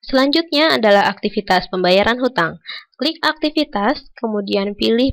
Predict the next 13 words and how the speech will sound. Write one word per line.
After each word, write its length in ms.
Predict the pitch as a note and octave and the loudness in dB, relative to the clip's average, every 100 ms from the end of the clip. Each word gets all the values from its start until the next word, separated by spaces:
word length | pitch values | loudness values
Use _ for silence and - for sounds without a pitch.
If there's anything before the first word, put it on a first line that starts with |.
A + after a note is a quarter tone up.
| A#3+ | -2
pembayaran 480 | G#3+ G3+ A3 A#3 | 0 2 2 0
hutang. 480 | B3 B3+ B3+ C#4+ F4+ _ _ _ _ _ _ _ _ _ _ _ _ _ _ _ _ _ _ _ _ _ | -2 -4 -2 -4 -6 _ _ _ _ _ _ _ _ _ _ _ _ _ _ _ _ _ _ _ _ _
Maka 320 | G3+ G3+ G3 | -10 -4 -2
akan 240 | G3+ G#3+ G#3+ | -2 -2 -2
muncul 240 | G#3+ A#3 | 0 0
tampilan 400 | A#3 A3 A3 G#3 | 0 -2 -2 -4
seperti 400 | G3 - - C4 | -6 -8 -6 -4
berikut. 400 | G3 G3 A#3 - _ _ _ _ _ _ _ _ _ _ - - _ - | -4 -2 -4 -4 _ _ _ _ _ _ _ _ _ _ -20 -20 _ -4
Untuk 320 | E4 F#4+ F#4 | -2 0 0
menambahkan 560 | E4 D4+ C4+ C4 C4+ | 0 2 2 2 0
data 320 | B3+ C4 D4+ D4+ | 2 2 2 0
pembayaran 400 | C#4 A3 G3+ G3 | 2 4 2 0
hutang, 480 | G3 G3 A#3 F4 | -2 0 0 -2